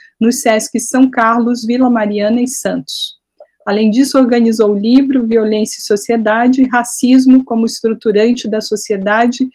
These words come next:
e da Subjetividade do Povo Brasileiro, lançado pela editora Escuta em dois mil e dezoito. E o Henrique Siqueira,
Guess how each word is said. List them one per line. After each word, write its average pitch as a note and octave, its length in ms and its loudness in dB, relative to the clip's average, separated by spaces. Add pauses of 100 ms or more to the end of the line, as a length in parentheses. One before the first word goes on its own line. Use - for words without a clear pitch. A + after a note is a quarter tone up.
(300)
e A#3 60 -4
da A#3 180 2
Subjetividade B3 1000 -2
do G3 120 -2
Povo G3+ 280 -4
Brasileiro, B3+ 720 4 (360)
lançado B3+ 500 2
pela A#3+ 240 0
editora A3+ 420 -2
Escuta A#3 540 -4
em A3+ 120 0
dois A3+ 220 2
mil G#3+ 140 -2
e G3 60 -4
dezoito. G#3 560 -8 (680)
E C4+ 80 6
o D4 60 6
Henrique D4 380 4
Siqueira, C#4+ 760 0